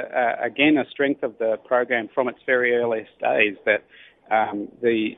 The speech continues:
the issues that the particular school and the particular children in that school face shape the, the selection of which programs are run, but also shape the selection of which chaplain is appropriate for that school. So the school very much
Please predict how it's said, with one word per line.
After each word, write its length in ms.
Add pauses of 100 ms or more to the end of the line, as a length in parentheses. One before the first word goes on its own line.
(160)
the 220
issues 320 (100)
that 180
the 60
particular 640 (120)
school 320
and 100
the 60
particular 540 (140)
children 300
in 180
that 160 (200)
school 260 (120)
face 280 (680)
shape 240 (120)
the, 360 (200)
the 180 (100)
selection 420
of 80
which 200 (100)
programs 480
are 80
run, 280
but 120
also 260
shape 480
the 320
selection 400
of 80
which 140 (120)
chaplain 380
is 180
appropriate 600
for 80
that 200 (120)
school. 340 (600)
So 160
the 80 (100)
school 280
very 260
much 240